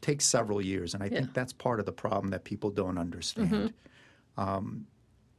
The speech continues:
Speaker 1: for those of us that have been on campus
Speaker 2: Yeah.
Speaker 1: more than a handful of years,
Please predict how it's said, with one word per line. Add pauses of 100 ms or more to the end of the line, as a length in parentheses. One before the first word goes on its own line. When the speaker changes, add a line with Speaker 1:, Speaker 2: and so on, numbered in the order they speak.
Speaker 1:
for
those
of
us
that
have
been
on
campus
Speaker 2:
Yeah.
Speaker 1:
more
than
a
handful
of
years,